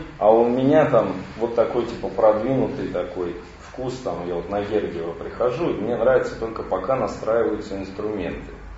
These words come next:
Потом начинает звучать, и всё, можно уходить домой. Вот. Там уже мёртво всё. Тун-ту, тун-ту, тун-ту. Вот. Меняется только размер,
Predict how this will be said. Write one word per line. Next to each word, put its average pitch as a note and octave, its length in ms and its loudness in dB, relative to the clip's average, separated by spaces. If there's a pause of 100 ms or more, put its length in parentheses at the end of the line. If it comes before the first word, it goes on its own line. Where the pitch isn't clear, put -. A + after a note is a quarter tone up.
(480)
Потом A2+ 360 -2
начинает A2+ 400 -2
звучать, A#2+ 580 -2
и A2 60 -8
всё, F2 320 -6
можно A2+ 380 -6
уходить F#2 440 -8
домой. F#2+ 320 -6 (500)
Вот. F2 260 -8 (420)
Там A#2 160 2
уже G#2 180 -2
мёртво F#2+ 540 -4
всё. - 180 -16 (720)
Тун-ту, F#2 1160 -10
тун-ту, F#2 460 -8 (420)
тун-ту. - 1040 -12
Вот. - 80 -10 (1040)
Меняется G2+ 460 -2
только G2 220 -2
размер, A#2+ 600 2